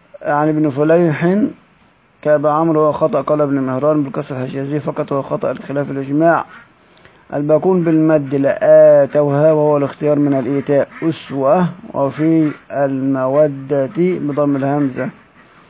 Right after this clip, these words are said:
المودة أظن هو يقصد سورة الممتحنة.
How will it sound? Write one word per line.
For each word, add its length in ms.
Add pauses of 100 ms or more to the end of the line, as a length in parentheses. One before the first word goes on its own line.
(540)
المودة 520
أظن 300
هو 200
يقصد 300
سورة 400
الممتحنة. 920